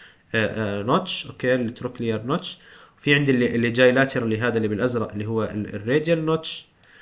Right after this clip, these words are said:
في عندي الالنر tuberousity اللي هو جاي هنا، هذا هو الالنر tuberousity. وفي عندي السوبرا سباينيتر، آه، كريست والسوبرا سباينيتر فوسا، السوبرا سباينيتر كريست والسوبرا سباينيتر فوسا.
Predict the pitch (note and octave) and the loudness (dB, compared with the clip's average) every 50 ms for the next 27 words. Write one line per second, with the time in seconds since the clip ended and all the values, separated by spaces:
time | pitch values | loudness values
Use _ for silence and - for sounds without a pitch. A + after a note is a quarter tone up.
0 | - - _ _ _ - C#3+ C#3 D3+ D3+ C#3 C3+ C#3 B2+ A#2 A2 G2 C#3+ D#3+ D#3+ | -20 -20 _ _ _ 2 4 4 4 2 2 2 2 2 0 0 0 0 0 0
1 | D#3 D3 D3 - D3+ C#3+ C#3+ D3 C#3 C3 C#3 C3+ - - C#3 C3+ B2 A#2+ A#2 B2 | 0 -2 -2 -2 0 2 4 2 2 2 -2 -4 -2 -2 -2 0 0 -2 0 0
2 | A#2 A2+ A2+ A#2 A2+ A2 A2 A#2+ A#2+ A#2 A#2+ A#2+ A2+ A#2 G2+ - G#2+ A2 G#2 G2 | 0 0 2 2 0 0 0 -2 -4 -2 -2 -4 -4 -4 -6 -6 -6 -6 -4 -4
3 | A#2 A#2+ A#2 A#2+ A#2 A#2+ - - A#2 G#2+ A#2+ A2+ A2+ A2+ A2 - A#2+ B2 C3 C3 | -4 -4 -2 -4 -4 -4 -4 -6 0 0 0 0 0 -2 -6 -6 -6 -8 -8 -10
4 | - - _ _ _ _ _ _ _ _ _ _ _ _ _ _ _ _ _ _ | -14 -20 _ _ _ _ _ _ _ _ _ _ _ _ _ _ _ _ _ _
5 | _ _ _ _ _ - - - A2+ - C#3+ C3+ B2+ B2 A2 A2 - - - C3+ | _ _ _ _ _ -20 -20 -16 -4 2 2 2 4 2 0 -2 -2 0 0 -2
6 | C3+ C3 A#2+ A2+ - - - A2 A2 A2 A#2+ A#2+ A#2 - A2+ G2+ - G2+ G2+ G2 | 0 0 -2 -2 -2 -2 -2 -2 0 2 0 0 0 -2 -4 -4 -2 -4 -4 -4
7 | G2+ - - D3 E3 E3 - - A#2 - - C3 C3 A2+ A2+ - - - G#2+ G#2+ | -4 -4 -4 -4 -4 -4 -6 -6 -6 -4 -4 -4 -4 -4 -6 -6 -6 -6 -6 -6
8 | G#2+ G#2+ - A2+ G2+ - - - - - - - _ _ _ _ _ _ _ _ | -6 -6 -6 -8 -10 -10 -14 -16 -16 -18 -20 -20 _ _ _ _ _ _ _ _
9 | - - - - - A2 - - - G#2+ G#2 G#2+ G#2 A2 G#2 - - A2+ G#2+ - | -16 -14 -14 -10 -8 -8 -8 -6 -6 -6 -6 -4 -6 -6 -8 -6 -6 -6 -6 -6
10 | - - - - - - - - - - G2+ G2+ G2 - - - - - - | -10 -12 -12 -12 -12 -12 -12 -12 -12 -12 -10 -10 -10 -12 -16 -18 -16 -18 -20